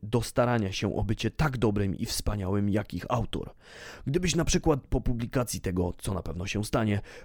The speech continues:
powiódł młodych ludzi do pracowitości i oszczędności równych tym, jakie wykazywałeś w młodości,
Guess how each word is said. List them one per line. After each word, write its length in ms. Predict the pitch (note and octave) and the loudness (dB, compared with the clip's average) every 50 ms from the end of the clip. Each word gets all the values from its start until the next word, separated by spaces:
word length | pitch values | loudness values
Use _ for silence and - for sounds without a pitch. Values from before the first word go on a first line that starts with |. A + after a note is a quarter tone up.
| - - | 0 4
powiódł 440 | - E3 C#3+ D3+ D#3 C#3+ C3+ C3+ | 4 6 6 6 4 6 4 4
młodych 500 | B2 A#2+ A#2+ C3 C#3+ C#3+ B2+ B2+ A#2+ - | 4 4 6 6 6 6 4 2 2 2
ludzi 260 | B2 B2+ A#2+ A2 A2+ G2+ | 2 2 2 2 2 2
do 100 | A#2 - | 2 2
pracowitości 760 | - A2+ A2+ - A2+ G#2+ G#2+ - A2+ G#2+ G#2 - - A2 A2+ | 2 0 0 0 -2 -2 0 0 0 0 0 0 0 2 4
i 60 | A2+ | 4
oszczędności 760 | G#2+ G#2 - - G#2+ G#2 G#2+ A2+ A2 A2 - - - A2+ A2+ | 4 2 0 0 0 2 4 4 2 2 -2 -2 0 2 4
równych 500 | A#2 C#3 C#3+ B2+ A#2+ B2+ B2+ A#2 - - | 6 6 4 4 2 2 0 0 0 0
tym, 240 | - D3 C#3 C3 B2+ | 2 4 6 6 6
jakie 340 | A#2+ A2+ G#2+ - - A2 | 4 2 2 0 0 0
wykazywałeś 760 | G2+ A#2+ A2+ - - A2+ G#2+ A2 A2 G#2+ B2 A#2+ A2+ A2 G#2 G#2 | 2 2 0 2 2 0 2 2 4 4 6 6 4 4 2 0
w 60 | G2+ | -2
młodości, 720 | G#2+ G2 G2 G#2 A#2+ D#3 C3+ A#2 - - - - E2 - | 0 0 2 4 4 4 4 2 -2 -10 -10 -8 -10 -10